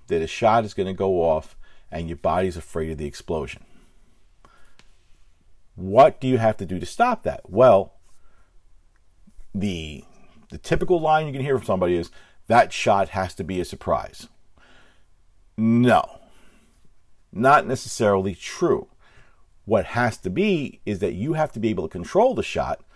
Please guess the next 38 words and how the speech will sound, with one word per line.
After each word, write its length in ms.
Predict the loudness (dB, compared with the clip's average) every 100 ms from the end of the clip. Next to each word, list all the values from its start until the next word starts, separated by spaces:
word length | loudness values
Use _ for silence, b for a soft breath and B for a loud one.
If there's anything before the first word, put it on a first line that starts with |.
| b b -8
And 200 | -4 -4
this 140 | -4
is 100 | -4
why 360 | 4 4 4 0
Joel 340 | -2 0 0
Turner 420 | -2 -4 -2 -4
at 80 | -4
Shot 280 | -2 -2 0
I 120 | -2
Q, 300 | -4 -8 -6
he 160 | -6 -6
has 240 | -8 -8
this 200 | -10 -12 b b b b 0
online 540 | 6 6 6 4 2
course 320 | -2 -2 -2 -4
that 120 | -10
you 60 |
can 140 | -10 -12
take, 400 | -6 -4 -4 -10 b b -10
and 100 | -6
he 80 | -4
has 160 | -6
in-person 580 | -6 -6 -2 -2 -2 -4
courses 420 | -4 -4 -4 -6
you 80 | -6
can 140 | -6 -4
take 220 | -4 -2
with 180 | -4 -2
him. 300 | -4 -4 -8 b b b b
And 340 | -4 -2 -2 -8 _ _ _
he 280 | -14 -4 0
will 440 | 6 8 8 6 -2 _ _
show 440 | -10 0 6 8
you 260 | 8 4 0
how 260 | 2 4 4
this 260 | 0 -6
works. 680 | -6 4 4 4 -2 -14 -18 -20 b b b b -2
And 400 | 0 2 0